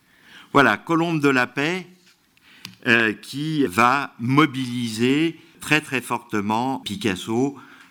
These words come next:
J'ouvre une parenthèse. Picasso, euh, là, j'ai pas re-, reproduit, va conduire aussi son combat de, de manière pugnace.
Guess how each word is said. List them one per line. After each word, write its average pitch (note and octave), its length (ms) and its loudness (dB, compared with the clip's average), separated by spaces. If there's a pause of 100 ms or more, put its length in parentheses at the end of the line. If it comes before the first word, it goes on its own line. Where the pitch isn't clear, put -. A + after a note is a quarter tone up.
J'ouvre G#2+ 280 -4
une F2+ 180 -2
parenthèse. G#2 680 -6 (600)
Picasso, D3 800 -2
euh, G2+ 420 -4 (320)
là, G#2 200 -4
j'ai G#2 180 -6
pas - 340 -8
re-, F#2+ 320 -6
reproduit, F#2+ 600 -6 (760)
va A#2 580 -4 (100)
conduire B2 400 -4
aussi B2+ 280 -6
son A2 220 -8
combat G#2+ 680 -6
de, F#2+ 140 -6
de F#2 120 -6
manière G#2 420 -8
pugnace. F2+ 840 -8